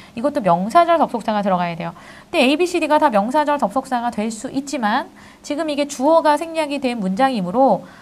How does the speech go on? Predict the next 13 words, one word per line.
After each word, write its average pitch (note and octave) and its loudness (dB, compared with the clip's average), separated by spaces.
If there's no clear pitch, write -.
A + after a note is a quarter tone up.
어, G3 2
얘네는 F4 0
답이 A#3 2
될 G#3 -2
수 G3 -2
없겠어요. E3+ -4
자, F3+ -4
얘 D4+ 2
둘 C#4 -2
중에서 D4+ -2
답이 G3+ 0
있는 A3 -6
건데, F3+ -2